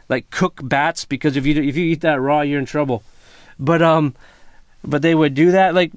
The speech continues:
eat, man, me and Lucas, I think we were watching, my son Lucas, I th-, I can't remember if it's him or not, but we were watching, uh, people eating insects on, uh, on one of these food shows.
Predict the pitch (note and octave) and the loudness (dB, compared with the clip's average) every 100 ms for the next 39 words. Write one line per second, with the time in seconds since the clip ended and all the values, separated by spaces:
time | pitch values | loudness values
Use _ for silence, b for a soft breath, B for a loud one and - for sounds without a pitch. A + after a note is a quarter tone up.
0 | - - A3+ - - B - E3 G3 - | -6 -2 -2 -2 -18 B -2 2 2 0
1 | - - - - E3 F#3 F3+ F#3 F3 F3+ | -12 -20 -14 -2 2 4 4 2 2 0
2 | - - - F3 D#3+ D#3+ D3+ D#3+ - D#3+ | 0 -4 -2 -2 2 2 4 2 0 0
3 | D#3 C#3+ B2 B2 D3+ C3+ C#3+ C#3+ C#3 C3 | 2 0 -4 -2 0 2 0 0 -2 -4
4 | - - b b b - - D#3+ C#3+ A2+ | -6 -20 b b b -8 -4 -2 0 -2
5 | - A#2+ A#2+ A#2+ A2 B2+ D3 C#3 D3 - | -2 -2 0 0 0 0 0 2 0 0
6 | D3 C3+ G2+ - - - - - - - | 0 0 -4 -10 -12 -16 -18 -20 -16 -14
7 | C3 - - F3+ _ - D#3+ D#3 - D#3+ | -16 -18 -20 -20 _ -4 0 0 2 2
8 | D#3 C#3 - D#3 D#3+ - F3 F3 - - | 2 0 0 0 0 0 0 0 -4 -8
9 | - B B B B C#3 C#3 D3+ D3+ D#3 | -10 B B B B -2 0 2 4 4
10 | D3 C3+ b b b - C#3+ C#3+ C3+ - | 2 0 b b b -4 0 2 0 -2
11 | C3+ - C#3+ D3+ D3 C3+ - D#3 E3 D3+ | -4 -4 0 2 2 0 -2 2 2 2
12 | - E3 D#3+ D#3 D3+ | 0 2 4 2 -2